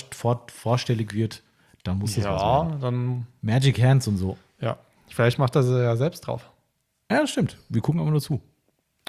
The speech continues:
Speaker 1: Wahrscheinlich braucht doch niemand, der sie poliert vorher.
Speaker 2: <laughs> Wahrscheinlich.
Speaker 1: Wir gucken mal. Also,
Speaker 2: Okay.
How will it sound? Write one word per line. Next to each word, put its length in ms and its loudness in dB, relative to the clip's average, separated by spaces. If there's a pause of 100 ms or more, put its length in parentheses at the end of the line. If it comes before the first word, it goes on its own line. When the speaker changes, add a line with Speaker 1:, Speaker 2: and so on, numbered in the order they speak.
(260)
Speaker 1:
Wahrscheinlich 300 -2
braucht 200 -2
doch 60 4
niemand, 280 4
der 80 0
sie 100 -4
poliert 340 0
vorher. 260 -8 (240)
Speaker 2:
<laughs> 220 -6
Wahrscheinlich. 640 -2 (600)
Speaker 1:
Wir 140 8
gucken 280 2
mal. 180 0 (180)
Also, 240 6
Speaker 2:
Okay. 120 6